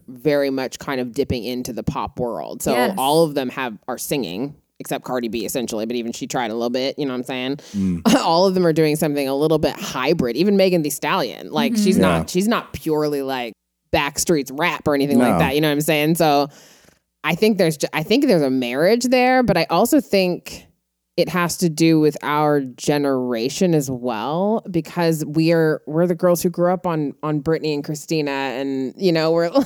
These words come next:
Speaker 1: <laughs> we are the pop generation, really, as, as females. And it's like, how, how do you kind of take that out of the underlying? So I,
Speaker 2: Mm.
Speaker 1: I see where it sits in female rap right now.
Speaker 2: Mm-hmm.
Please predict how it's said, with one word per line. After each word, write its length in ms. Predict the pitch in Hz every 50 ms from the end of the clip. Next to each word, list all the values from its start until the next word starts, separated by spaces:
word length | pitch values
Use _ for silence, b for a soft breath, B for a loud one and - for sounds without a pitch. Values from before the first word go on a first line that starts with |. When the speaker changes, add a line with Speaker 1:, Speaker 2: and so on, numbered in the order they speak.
| -
Speaker 1:
<laughs> 220 | - - - - -
we 140 | 254 294 302
are 100 | 330 302
the 100 | 285 262
pop 440 | - - 247 247 247 269 - -
generation, 680 | 185 196 170 160 156 151 135 135 - - 151 90 85 131
really, 440 | 156 170 185 180 165 151 135 139 147
as, 120 | 147 151 156
as 200 | - 156 156 -
females. 600 | - - 175 185 190 175 143 123 117 131 139 143
And 100 | 147 135
it's 100 | 135 139 151
like, 120 | 143 135
how, 220 | - - 160 151 - -
how 140 | - 165 170
do 60 | 170
you 100 | 165 156
kind 180 | 170 165 156
of 160 | 147 135 127 - _ _ -
take 200 | - 170 151 151
that 160 | 156 131 - -
out 320 | - 143 131 147 127 - -
of 140 | 156 143
the 80 | 147 123
underlying? 640 | 123 139 147 156 160 170 175 180 185 190 196 202 208
So 100 | - 175
I, 100 | 156 -
Speaker 2:
Mm. 120 | 208 196
Speaker 1:
I 100 | 156 160
see 260 | 160 - - 190 220
where 180 | 233 190 165 139
it 100 | - -
sits 640 | - - - - 220 208 180 - - - - - - -
in 180 | 165 151 139 135
female 420 | 135 - 147 139 131 127 110 110
rap 300 | 107 110 110 - - -
right 160 | 120 107 - -
now. 160 | 87 76 -
Speaker 2:
Mm-hmm. 480 | 233 240 240 240 214 208 220 247 294